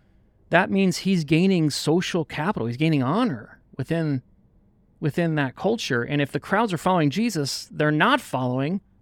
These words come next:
the scribes and the Pharisees anymore, right? They're listening to this guy. And so he takes all this social capital that he has, honor, and he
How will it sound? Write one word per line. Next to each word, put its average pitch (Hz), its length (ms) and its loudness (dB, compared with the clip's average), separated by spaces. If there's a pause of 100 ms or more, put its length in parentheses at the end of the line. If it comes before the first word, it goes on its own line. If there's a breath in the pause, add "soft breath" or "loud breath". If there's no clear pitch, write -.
(120)
the - 60 -6
scribes 185 400 2
and 220 80 4
the 220 40 8
Pharisees 233 560 4
anymore, 123 400 -16 (600)
right? 196 320 -6
They're 165 100 -2
listening 226 420 4
to 214 60 2
this 277 200 -2
guy. - 300 -14 (680)
And - 80 -6
so - 80 0
he 170 180 2
takes - 520 0 (340)
all 180 160 2
this 226 180 4
social 226 380 0
capital 135 440 -2
that 123 100 -6
he 117 100 -10
has, 123 400 -12
honor, 143 400 -6 (880)
and 170 160 0
he 185 280 2